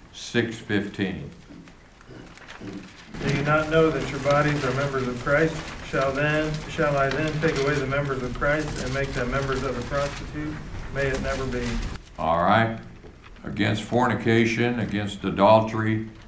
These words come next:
Speaker 1: against pornography and those kinds of things. When you are a believer and you mentally or physically identify yourself with a prostitute, you're taking Jesus Christ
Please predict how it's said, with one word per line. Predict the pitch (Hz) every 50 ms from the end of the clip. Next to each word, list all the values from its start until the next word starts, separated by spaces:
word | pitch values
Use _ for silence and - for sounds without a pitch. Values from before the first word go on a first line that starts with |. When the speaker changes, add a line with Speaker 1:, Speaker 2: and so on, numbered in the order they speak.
| - -
Speaker 1:
against | - 85 80 85 101 104 104 101 98 - - -
pornography | - 104 101 104 107 110 110 110 110 101 98 - 104 101 98 98 98
and | 92 87 85 90
those | 101 107 110 107
kinds | - - 104 104 101 95 95
of | 85 80
things. | - 98 95 98 98 98 95 95 - - - - - - - - - - - - - - - - - - - - -
When | 92 98 98 101
you | 104 117 135 147 147 147 147 143 135
are | 117 110 107 104 104
a | 98 92 92
believer | 82 82 92 107 117 127 135 139 143 139 139 131 131 127 - -
and | 98 92 90 92 92 95
you | 98 104 110 113 110 110 107 104 101 101 101 - - - - - - - -
mentally | 90 95 104 117 131 143 147 139 - 139 139 139 143 156 156 151 139 107 - - - - - - - - - -
or | 98 95 92 92
physically | - - - - 147 147 113 120 127 110 - 123 123 127 123 120
identify | 104 101 98 95 110 120 131 120 110 - 113 110 110 107
yourself | 107 101 98 92 - 110 107 107 113 110 110 -
with | 104 95 85
a | 87
prostitute, | - - 113 120 127 131 - - - 110 - - 107 104 107 120 -
you're | 90 90 90
taking | 87 117 120 113 107 107 92 87
Jesus | 85 82 113 147 165 156 147 156 147 -
Christ | - 117 110 104 104 104 98 98